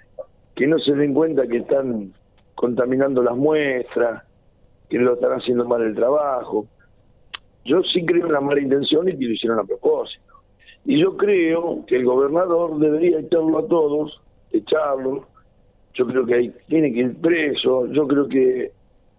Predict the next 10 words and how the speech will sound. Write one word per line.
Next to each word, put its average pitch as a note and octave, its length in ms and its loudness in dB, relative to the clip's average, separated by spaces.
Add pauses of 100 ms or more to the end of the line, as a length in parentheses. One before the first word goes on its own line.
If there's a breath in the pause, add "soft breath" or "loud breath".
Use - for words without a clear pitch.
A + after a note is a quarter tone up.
eh, A#2 500 2 (920)
hay C#3 200 0
que B2+ 480 0
sacarle C#3 320 0
la C3 120 0
matrícula, C3 540 -2
que A#2+ 100 -6
no B2 140 -2
puedan C#3+ 240 0
ejercer C3 600 -4